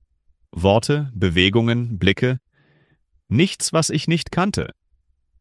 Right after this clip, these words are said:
Und doch war da dieses Gefühl, dass sich etwas verhakt hatte. Ich dachte nicht lange darüber nach. In meinem Leben folgten auf Spannungen oft weitere Spannungen. Man gewöhnt sich daran,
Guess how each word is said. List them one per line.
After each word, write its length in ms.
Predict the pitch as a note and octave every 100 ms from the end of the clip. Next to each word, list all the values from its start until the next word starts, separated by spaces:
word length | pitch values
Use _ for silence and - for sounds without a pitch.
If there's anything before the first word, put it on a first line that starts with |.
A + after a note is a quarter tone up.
| _ _
Und 220 | A2 G#2
doch 220 | C#3+ F3
war 120 | D3+ C3+
da 100 | B2+
dieses 280 | D3 E3 -
Gefühl, 420 | B2+ - C3 D#3
dass 200 | C3 -
sich 180 | A#2 -
etwas 340 | G#2+ - A2+
verhakt 500 | - G2 F2 F2+ -
hatte. 300 | - - A#1+ - _ _ _ _ _ _ _ _ _ _
Ich 140 | A#2+
dachte 300 | - F#3 -
nicht 180 | F#3+ F#3
lange 220 | B2 C3
darüber 320 | C#3+ C3 A#2+ G#2+
nach. 360 | G#2+ F#2 - _ _ _ _ _ _ _ _ _ _
In 100 | A#2
meinem 280 | B2 D#3+ F#3+
Leben 280 | G#2+ A#2 D#3+
folgten 440 | - C3 C3 -
auf 160 | F2+ G2
Spannungen 480 | - F#2+ A2+ B2 A#2+
oft 220 | - A#2+ -
weitere 400 | F2 F2 G2 D2
Spannungen. 500 | - D#2 C2+ B1 A1+ - _ _ _ _
Man 200 | E2+ F#2
gewöhnt 320 | F#2+ G#2+ C#3+
sich 160 | A#2 F#2+
daran, 420 | F#2+ E2+ D#2 C2+